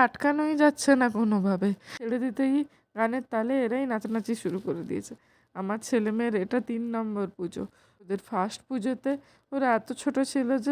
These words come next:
পুজো বলে কিছু বুঝতেই পারেনি। সেকেন্ড পুজোটার সময়ও ওরা সেইভাবে পুজো পুজো ব্যাপারটা কী সেটা অতটা বুঝতে পারেনি, তবুও সেকেন্ড পুজোটার সময়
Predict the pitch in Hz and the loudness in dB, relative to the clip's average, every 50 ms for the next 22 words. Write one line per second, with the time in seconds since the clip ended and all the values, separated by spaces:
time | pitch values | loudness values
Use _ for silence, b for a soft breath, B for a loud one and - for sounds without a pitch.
0 | 285 - 262 247 196 247 254 202 254 254 240 262 247 254 - - 254 190 202 220 | -2 -2 -4 -2 -2 0 0 2 2 2 2 0 0 -2 -2 -2 -2 0 -2 -4
1 | - - 208 208 226 196 - 180 175 180 175 180 - b b b b b b _ | -4 -4 -4 -4 -4 -4 -4 -6 -4 -4 -6 -8 -10 b b b b b b _
2 | - 247 - 240 240 254 247 262 247 202 240 - 226 233 262 - - 247 226 233 | -10 -6 -4 -4 -4 -2 -2 -2 0 0 0 0 0 -2 -2 -2 -2 -2 -2 0
3 | 240 247 269 285 294 277 262 254 262 - - 254 240 254 247 277 254 240 262 277 | 0 0 0 2 2 2 2 0 0 0 0 0 0 2 2 2 2 4 2 2
4 | 269 b b b b b b b b _ _ _ _ _ _ _ _ _ - 262 | 2 b b b b b b b b _ _ _ _ _ _ _ _ _ -8 -6
5 | 262 220 269 269 262 - 262 208 254 240 240 214 202 - 226 220 214 - - 233 | -4 -2 -2 -2 -2 -4 -4 -2 0 2 2 2 2 2 0 0 0 -2 -8 -8
6 | 226 - - 226 226 247 254 - 269 240 - 233 254 262 226 202 - 220 233 240 | -8 -8 -8 -6 -6 -4 -4 -2 -2 -2 0 0 0 2 0 0 -2 -2 -2 -2
7 | 190 180 202 220 - - 196 - 202 185 185 196 208 208 294 277 233 320 320 294 | -2 -2 -4 -4 -6 -10 -6 -4 -4 -2 -2 -2 -2 0 0 2 2 2 2 2
8 | - 285 247 - - 285 294 294 277 277 254 269 226 247 269 277 - - 254 226 | 0 -2 -4 -4 -4 -6 -6 -4 -4 -4 -4 -2 -2 -2 -2 -2 -2 -2 -2 -2
9 | 226 269 285 | 0 -2 -4